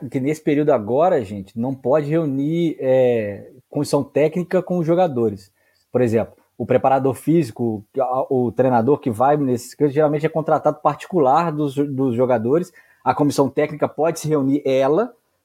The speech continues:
e os jogadores, aliás, ó, esquece esse negócio de malhar é todo dia, tá? A galera tá malhando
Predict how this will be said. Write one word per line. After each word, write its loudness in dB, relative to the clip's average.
e 0
os 0
jogadores, 0
aliás, -2
ó, -2
esquece -2
esse -4
negócio 2
de -2
malhar 2
é 0
todo 0
dia, 2
tá? 2
A -4
galera 2
tá 2
malhando 0